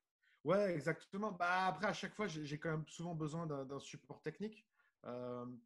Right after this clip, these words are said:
et, euh, bah, les centres de plongée, euh, ils ont, euh, le, la grande force, euh, ou les bateaux de croisière, euh, d'avoir tout ce qu'il faut, quoi.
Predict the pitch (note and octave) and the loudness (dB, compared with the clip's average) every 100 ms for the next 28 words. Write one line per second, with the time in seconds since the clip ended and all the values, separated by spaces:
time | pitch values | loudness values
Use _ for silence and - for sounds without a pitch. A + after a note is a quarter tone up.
0 | _ _ _ A#2 B2 B2 B2 A#2 A#2 A2+ | _ _ _ -8 -4 -2 -2 -2 -2 -4
1 | A#2+ A#2+ B2 C3+ C#3 C#3 D3+ C#3 D#3 E3 | -4 -4 -4 -4 -2 -2 -2 -2 0 4
2 | C#3+ B2+ B2 A#2+ B2 C#3 B2+ A#2+ A#2 - | 4 2 0 -4 -4 -2 0 -2 -4 -12
3 | - - B2+ B2 B2 B2 B2 _ - C3 | -20 -6 -2 0 0 0 -4 _ -8 -2
4 | C3 B2 E3+ D3+ F3 D#3+ - C#3 C3 B2+ | -2 2 0 0 -2 -2 -2 -2 -2 -2
5 | B2+ B2+ _ _ - G#3 F#3+ G3 E3+ D#3+ | -4 -6 _ _ -14 -6 -2 2 4 6
6 | D3 D3+ - D#3+ D3 E3 C#3 C3 C3 C3+ | 6 2 -2 0 2 2 2 0 0 -2
7 | - D3+ D3 D3+ A3 A3+ A#2+ | -4 -12 -10 -2 -2 -2 -8